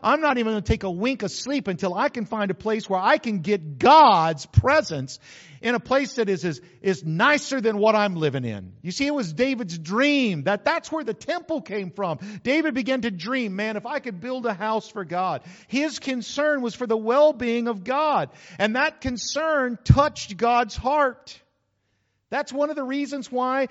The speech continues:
it was said of David, "He is a man after my own heart." And I,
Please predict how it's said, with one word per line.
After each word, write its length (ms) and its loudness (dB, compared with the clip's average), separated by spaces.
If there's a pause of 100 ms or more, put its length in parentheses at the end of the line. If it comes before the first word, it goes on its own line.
(160)
it 80 -2
was 200 -6
said 260 0
of 160 0
David, 480 -4 (720)
"He 240 -2
is 140 0
a 80 0
man 480 0
after 560 -2
my 420 0
own 360 -4
heart." 420 -8 (2000)
And 140 -20
I, 240 -12